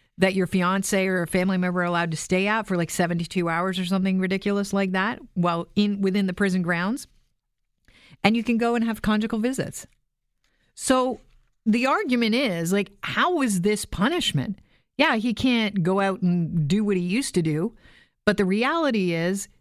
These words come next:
is this guy is supposed to be in prison serving a ten-year sentence. His date for his second parole hearing hasn't been set yet, but they figure it'll be a few months from now.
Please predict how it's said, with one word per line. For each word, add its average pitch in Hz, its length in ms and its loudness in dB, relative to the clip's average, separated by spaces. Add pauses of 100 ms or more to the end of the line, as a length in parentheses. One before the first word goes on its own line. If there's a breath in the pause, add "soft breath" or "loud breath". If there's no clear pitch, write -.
(180)
is 208 160 4
this 233 200 -2
guy 185 520 0 (340 loud breath)
is 190 160 4
supposed 220 480 0
to 214 80 2
be 156 380 0
in 190 180 2
prison 175 560 0 (800)
serving 208 320 2
a 185 60 0
ten-year 220 420 0
sentence. 151 600 -4 (1000)
His 202 300 2
date 233 260 0
for 220 100 2
his 180 100 -2
second 240 320 0
parole 196 240 2
hearing 175 400 0
hasn't 180 260 2
been 170 100 0
set 196 300 -2
yet, 160 300 -2
but 180 140 2
they 185 100 2
figure 185 240 0
it'll 170 100 0
be 170 160 0
a - 20 -2
few 190 220 2
months 175 240 0
from 147 220 0
now. 143 260 -2